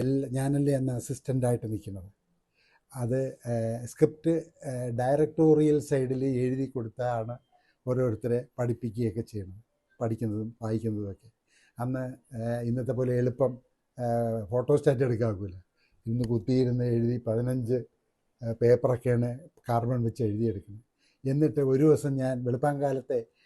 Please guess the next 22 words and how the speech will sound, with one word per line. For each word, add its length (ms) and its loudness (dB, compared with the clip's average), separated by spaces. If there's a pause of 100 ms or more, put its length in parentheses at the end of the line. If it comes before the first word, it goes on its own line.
(220)
ആ, 100 -2 (380)
ആ, 20 -4 (260)
പിന്നെ, 260 -2 (300)
ആ, 20 -8 (460)
എഴുതിക്കൊണ്ടല്ലായിരുന്നപ്പം 1000 -2 (340)
എനിക്കൊരു 340 -2
സംശയം, 320 -12 (640)
ചേട്ടൻ്റെ 560 -2
ഡയലോഗ് 420 2
എഴുതിയിട്ടില്ല. 480 -2 (1120)
ഇന്നലെ 380 0
ലാ-, 160 -2 (360)
ആ, 20 -8 (160)
പിന്നെ, 260 0 (300)
ആ, 20 -18 (960)
രംഭ, 160 0 (580)
ലോറി 380 6
കിടക്കുന്നത് 480 0
അത് 120 0 (120)
ഇതെന്നെല്ലാം 520 -8
പറഞ്ഞുകൊണ്ടൊരു, 540 -18 (500)
ആ, 40 -6